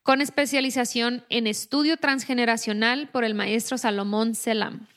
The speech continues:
Es terapeuta en ángeles por Charles Virtue, lectora de registros akáshicos certificada internacionalmente por A R C I. Es terapeuta en flores de Bach,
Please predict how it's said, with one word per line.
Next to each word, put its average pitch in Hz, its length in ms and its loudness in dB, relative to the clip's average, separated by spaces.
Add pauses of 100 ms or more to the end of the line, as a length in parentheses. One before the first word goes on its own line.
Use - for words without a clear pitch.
(340)
Es 262 140 -2
terapeuta 254 560 0
en 220 100 0
ángeles 349 800 0
por 220 220 -2
Charles 240 540 0
Virtue, 294 400 -4 (640)
lectora 269 560 2
de 311 80 2
registros 262 500 -2
akáshicos 233 600 0
certificada 240 680 0
internacionalmente 233 1000 0
por 226 400 0
A 233 180 6
R 226 260 0
C 214 200 -2
I. 254 180 2 (680)
Es 277 200 2
terapeuta 262 540 2
en 254 100 0
flores 240 380 2
de 220 80 0
Bach, 240 360 4